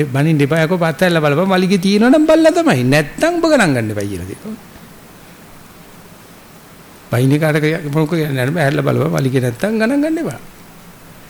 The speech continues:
සතියෙන් නැති වෙලාවේ අනිවාර්යයෙන්ම අන් දෙක තියෙනවා.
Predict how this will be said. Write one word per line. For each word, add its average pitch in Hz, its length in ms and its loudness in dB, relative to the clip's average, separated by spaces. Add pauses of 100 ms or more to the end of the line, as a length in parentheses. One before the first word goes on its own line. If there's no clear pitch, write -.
(160)
සතියෙන් 214 540 2
නැති 180 240 2
වෙලාවේ 214 380 2
අනිවාර්යයෙන්ම 202 640 4
අන් 170 160 2
දෙක 160 200 2
තියෙනවා. 131 460 0